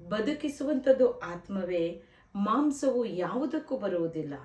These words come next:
ಹಾಗಾದ್ರೆ ಮಾಂಸವು ಯಾವುದಕ್ಕೂ ಬರುವುದಿಲ್ಲ.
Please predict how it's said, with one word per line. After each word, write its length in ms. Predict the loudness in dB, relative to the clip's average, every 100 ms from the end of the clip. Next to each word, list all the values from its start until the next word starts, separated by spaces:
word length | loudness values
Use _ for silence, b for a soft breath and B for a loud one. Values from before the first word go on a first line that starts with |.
| -6
ಹಾಗಾದ್ರೆ 380 | -2 2 2 2
ಮಾಂಸವು 640 | 0 2 2 2 0 -2
ಯಾವುದಕ್ಕೂ 800 | -2 -2 -2 -2 -4 -6 -8 -4
ಬರುವುದಿಲ್ಲ. 840 | -2 -2 -4 -4 -4 -4 -4 -10